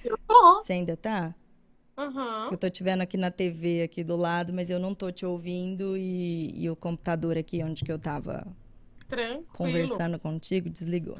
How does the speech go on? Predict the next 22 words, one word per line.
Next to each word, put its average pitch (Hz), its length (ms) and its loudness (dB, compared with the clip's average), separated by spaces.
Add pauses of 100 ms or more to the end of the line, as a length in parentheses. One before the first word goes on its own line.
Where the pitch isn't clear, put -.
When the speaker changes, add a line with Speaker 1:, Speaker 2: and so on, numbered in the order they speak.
(100)
Speaker 2:
Então, 180 300 -8 (840)
uns 233 120 -12
tantinhos 214 560 -2
para 175 220 -2
falhas 165 320 -6
técnicas. 254 1080 -6
Speaker 1:
Uhum. 262 600 -6 (1700)
Speaker 2:
Mas 214 160 -2
não 202 80 -8
tô 220 100 -10
escutando 220 420 -6
ela. 208 160 -10 (1800)
<laughs> - 2000 -6
Tô 202 120 -2
sem 202 240 -2
a 196 80 -2
imagem 175 680 -2
aqui, 170 220 -6
sem - 280 -6
o - 40 10
Speaker 1:
Agora 220 60 8
Speaker 2:
áudio. 156 420 2